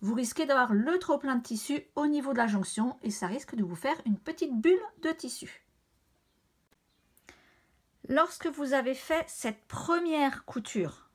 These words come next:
donc celle de maintien qui sert de faufilage de l'autre côté, surtout, ne remontez pas le curseur. Là, je vous entends jusque chez moi dire : « Mais comment on va faire pour remonter et fermer la fermeture ? » Puisque le curseur est tout en bas.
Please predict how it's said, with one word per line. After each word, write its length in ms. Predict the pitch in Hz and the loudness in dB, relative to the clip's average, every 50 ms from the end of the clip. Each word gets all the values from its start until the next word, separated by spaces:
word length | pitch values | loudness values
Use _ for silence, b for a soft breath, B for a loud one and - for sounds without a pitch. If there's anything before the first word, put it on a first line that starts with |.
| - | -10
donc 140 | - 185 180 | -8 -8 -6
celle 260 | - - 269 269 247 | -2 0 2 2 2
de 100 | 196 208 | 2 2
maintien 680 | 202 202 214 240 269 269 262 - - - - 214 202 196 | 4 4 4 4 4 2 0 -2 -6 -2 0 0 0 0
qui 140 | - 220 | -2 -4
sert 180 | 208 - 233 202 | -6 -4 -4 -2
de 140 | 185 185 185 | -2 -2 -4
faufilage 840 | - - - 302 285 - - 285 220 208 180 175 175 165 160 - | -4 -4 -4 -4 -4 -4 -2 -2 0 2 2 0 0 -4 -6 -6
de 120 | 170 185 185 | -4 -4 -2
l'autre 300 | 185 190 185 - 214 208 | -2 -2 -4 -2 -2 -2
côté, 360 | - 247 220 - 277 277 B B B B B B B B | -2 -2 -2 -2 -2 -4 B B B B B B B B
surtout, 920 | B - - - - - - 403 415 381 370 - - _ - 240 233 254 - _ _ _ _ _ _ b b b b b b b b b b b b | B -10 -10 -8 -2 2 4 6 6 4 2 -2 -8 _ -2 -2 -2 -2 -4 _ _ _ _ _ _ b b b b b b b b b b b b
ne 460 | 202 208 226 254 285 339 381 403 381 | 4 6 6 6 4 4 2 2 0
remontez 600 | - - - 320 339 330 330 320 330 330 - 277 269 | -2 0 2 2 2 4 2 0 0 0 0 0 0
pas 340 | - - 269 262 262 277 269 | 2 2 2 4 4 2 2
le 200 | 247 233 254 220 | 2 2 0 0
curseur. 760 | - - 247 220 151 - - - 156 151 139 - - - - _ - | -2 -4 -6 -4 -4 -4 -4 -4 -4 -4 -4 -10 -14 -20 -20 _ -4
Là, 320 | 190 214 240 277 302 330 320 | 0 4 6 6 6 4 2
je 200 | 269 202 190 208 | 0 2 2 4
vous 320 | 202 190 208 208 196 196 | 4 4 2 2 2 2
entends 420 | 208 214 214 - 269 285 359 - _ _ _ _ _ _ _ _ _ | 2 2 2 2 2 2 2 0 _ _ _ _ _ _ _ _ _
jusque 400 | - - 262 311 330 - - 269 | -10 -6 -4 -4 -2 0 0 0
chez 200 | 254 - - 208 | 0 2 2 4
moi 200 | 214 214 240 285 | 4 6 6 4
dire : « 180 | 240 240 240 226 | 4 4 2 2
Mais 120 | 233 240 233 | 2 2 0
comment 460 | - - 359 381 359 339 349 359 349 | 0 2 2 4 4 4 4 4 4
on 60 | 269 | 2
va 120 | 233 220 | 2 0
faire 300 | 220 - - 302 330 - | 0 0 -2 -2 -2 -2
pour 240 | - 240 208 185 190 | -2 -4 -4 -2 0
remonter 460 | 220 294 311 311 285 285 285 339 339 | 2 2 2 2 0 -2 -2 -2 -4
et 40 | 311 | -4
fermer 360 | - - 277 269 277 302 302 | -2 0 0 0 0 0 0
la 100 | 269 247 | 0 0
fermeture ? » 600 | 233 - 262 254 254 247 247 - - 233 196 196 - B B B B B B B B B | 0 0 -2 0 0 -2 -2 -4 -4 -4 -4 -4 -6 B B B B B B B B B
Puisque 240 | B - 240 - - | B -12 -8 -2 0
le 160 | 285 262 269 | 2 2 0
curseur 460 | 262 - 277 269 - - 330 330 320 269 | 0 0 -2 -2 0 2 2 2 2 2
est 140 | 240 - | 0 -2
tout 220 | - 330 311 - 311 | -4 -6 -4 2 2
en 140 | 311 302 285 | 2 4 4
bas. 160 | 294 285 | 2 0